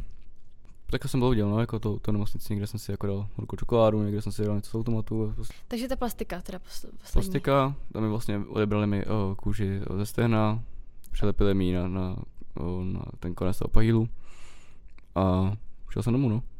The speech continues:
Speaker 2: A tu plastiku ti dělali proč? Ono se ti to špatně hojilo? Ta
Speaker 1: Eh,
Speaker 2: jizva?
Speaker 1: tam nebyla
Speaker 2: Nebo
Speaker 1: kůže, no, tam byl
Speaker 2: Jo,
Speaker 1: prostě
Speaker 2: jo,
Speaker 1: jenom,
Speaker 2: jo.
Speaker 1: jenom sval.
Speaker 2: Rozumím. A aby si mohl mít potom, eh, vlastně i tu protézu, že jo?
Speaker 1: Mhm.
Speaker 2: Tak,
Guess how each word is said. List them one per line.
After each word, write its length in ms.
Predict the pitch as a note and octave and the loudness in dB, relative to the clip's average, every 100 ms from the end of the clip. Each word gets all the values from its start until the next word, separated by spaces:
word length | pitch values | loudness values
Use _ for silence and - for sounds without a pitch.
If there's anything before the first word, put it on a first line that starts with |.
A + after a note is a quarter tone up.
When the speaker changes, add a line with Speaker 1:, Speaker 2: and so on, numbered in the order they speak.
| - A#3+ | -12 -12
Speaker 2:
A 60 | - | -12
tu 80 | A3 | -8
plastiku 360 | A#3 - A3 | -8 -6 -8
ti 100 | G#3+ | -8
dělali 200 | G#3+ G#3+ | -6 -6
proč? 300 | G#3+ F3+ - | -4 -6 -6
Ono 120 | - G#3+ | -6 -8
se 100 | - | -8
ti 100 | G#3+ | -12
to 100 | G#3+ | -6
špatně 320 | - - G#3 | 0 0 0
hojilo? 380 | G#3 G3+ A#3+ E4+ - - - | -2 -4 -4 -8 -12 -14 -6
Ta 100 | E3 | -2
Speaker 1:
Eh, 40 | |
Speaker 2:
jizva? 240 | - F#3+ B3+ | 0 0 0
Speaker 1:
tam 160 | A2 | 2
nebyla 220 | A2+ A2+ | 2 2
Speaker 2:
Nebo 60 | A2+ | 2
Speaker 1:
kůže, 180 | A2 F#2+ | 2 2
no, 120 | E2 - | 0 -4
tam 140 | - | -6
byl 80 | F#2 | -4
Speaker 2:
Jo, 40 | |
Speaker 1:
prostě 160 | - - | -4 -2
Speaker 2:
jo, 40 | F#2+ | -2
Speaker 1:
jenom, 140 | G2+ A#2+ | -2 -2
Speaker 2:
jo. 60 | - | 0
Speaker 1:
jenom 120 | G3+ | 2
sval. 320 | - G2+ G#2 - | 2 2 0 -2
Speaker 2:
Rozumím. 380 | A3 G#3+ - - - - - - - | -4 -4 -4 -4 -2 -2 -2 -2 -2
A 80 | |
aby 140 | G3 A3 | -2 -2
si 120 | A#3 | -2
mohl 200 | G#3 G#3 | -2 -2
mít 160 | G3+ G#3 | -4 -6
potom, 720 | G3+ - G3 G3 G3 G3 - | -10 -10 -8 -6 -8 -8 -10
eh, 40 | - G3+ G#3 G#3 G#3+ | -10 -10 -10 -12 -12
vlastně 340 | G#3 - G3+ - - - | -14 -4 -4 -2 -10 -12
i 160 | - G3 | -12 -12
tu 140 | - | -10
protézu, 440 | G3 F#3 F#3 F3+ F3 | -8 -6 -6 -6 -8
že 120 | F3+ | -4
jo? 60 | A#2 | -2
Speaker 1:
Mhm. 60 | |
Speaker 2:
Tak, 100 | B2+ | 0